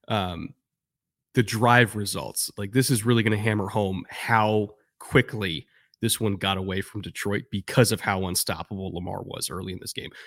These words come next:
So first drive, Ravens touchdown. Okay. And then it was Lions punt, Ravens touchdown, Lions punt, Ravens touchdown, Lions punt, Raven touchdown, turnover on downs from Detroit when they were already down twenty-eight nothing. Lions could not get off the field.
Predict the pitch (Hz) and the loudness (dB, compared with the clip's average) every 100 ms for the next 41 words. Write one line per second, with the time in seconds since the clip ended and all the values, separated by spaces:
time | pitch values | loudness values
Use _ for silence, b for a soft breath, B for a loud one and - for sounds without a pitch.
0 | B - 101 - 151 139 131 117 113 - | B -4 -2 4 4 4 4 4 4 -2
1 | - 113 110 104 - 107 - 80 - - | 0 2 2 0 -2 -4 -6 -8 -8 -14
2 | _ _ _ _ _ _ - 95 98 - | _ _ _ _ _ _ -4 -2 -2 -6
3 | - 113 104 92 90 - _ - 101 113 | -2 0 0 -2 -6 -8 _ -4 2 4
4 | 135 - - 117 117 _ - 117 120 - | 4 2 0 0 0 _ 0 2 2 2
5 | 117 104 113 104 - 95 113 120 - 113 | 0 0 0 -2 -2 0 2 0 -2 -2
6 | 113 - - 110 117 - 117 104 113 104 | -2 -4 -4 0 0 0 -2 0 -2 -2
7 | 98 113 123 - - 113 - - 107 120 | 0 2 2 0 0 0 -2 -6 2 2
8 | 110 110 - 110 104 B B B - 123 | 4 0 0 0 -2 B B B 4 8
9 | 120 107 107 101 101 98 - 92 - 101 | 10 8 6 4 2 0 -6 -8 -4 -2
10 | 87 107 101 - 110 101 98 90 87 - | -2 -2 -4 0 0 0 -2 -4 -6 -6
11 | 82 87 71 - - - _ _ _ _ | -6 -4 -4 -6 -12 -20 _ _ _ _
12 | _ _ _ _ - 113 147 120 - - | _ _ _ _ 2 8 10 8 4 -2
13 | - 127 117 113 107 110 101 95 92 101 | 6 8 8 4 4 0 -2 -2 -4 -6
14 | - 85 85 | -4 -4 -4